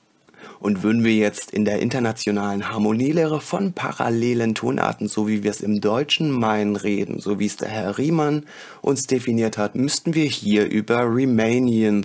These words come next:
Theory of Parallel Keys sprechen. Also recht umständlich. Wir haben da eine ganz schöne Sprachbarriere zwischen der internationalen und unserer deutschen Harmonielehre. Soll uns hier aber gar nicht stören. Wir wissen jetzt, Parallel Modulation,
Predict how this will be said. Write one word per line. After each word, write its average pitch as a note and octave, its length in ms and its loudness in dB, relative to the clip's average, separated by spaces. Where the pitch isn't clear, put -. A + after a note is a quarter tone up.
Theory G2+ 600 0
of - 400 -4
Parallel G#2 720 0
Keys D3 440 -2
sprechen. - 680 -4
Also G2 500 0
recht G#2+ 360 -2
umständlich. G#2+ 580 0
Wir G#2 100 -2
haben A2 160 2
da G2+ 160 0
eine G#2 240 -2
ganz A2+ 180 0
schöne G#2 240 0
Sprachbarriere G2+ 960 -4
zwischen C#3 320 -2
der A#2 80 2
internationalen G#2 1080 -2
und - 280 -2
unserer - 320 -2
deutschen G2 680 -4
Harmonielehre. G2 1000 -2
Soll C3+ 180 2
uns D#3+ 120 2
hier D3 100 4
aber C3 160 4
gar B2 100 2
nicht A#2+ 160 0
stören. E3+ 420 0
Wir A2 160 0
wissen B2 220 0
jetzt, A#2 280 0
Parallel A#2 520 2
Modulation, G#2+ 1000 2